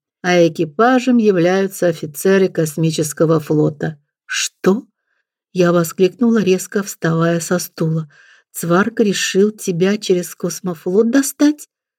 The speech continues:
Вот же заразы! Надо включить!» В этот момент в кабинет ввалились трое лохматых, сильно возмужавших и отвратительно бодрых Ларка. «Ну, всё,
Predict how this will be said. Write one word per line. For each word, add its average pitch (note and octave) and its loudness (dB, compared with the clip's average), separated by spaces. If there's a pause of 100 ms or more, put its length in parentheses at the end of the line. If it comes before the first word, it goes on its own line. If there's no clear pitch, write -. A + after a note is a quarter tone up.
(500)
Вот D#3+ 0
же E3+ -2
заразы! G3 0 (380)
Надо F3 0
включить!» G3+ -2 (540)
В - -2
этот F#3 0
момент F#3 2
в - -18
кабинет F#3 0 (260)
ввалились E3+ -2
трое E3+ 2
лохматых, G3 0
сильно E3+ -2
возмужавших E3 0 (420)
и F#3 0
отвратительно F#3 0
бодрых E3+ -2
Ларка. D#3+ -2 (1400)
«Ну, B3+ 4
всё, G#3 0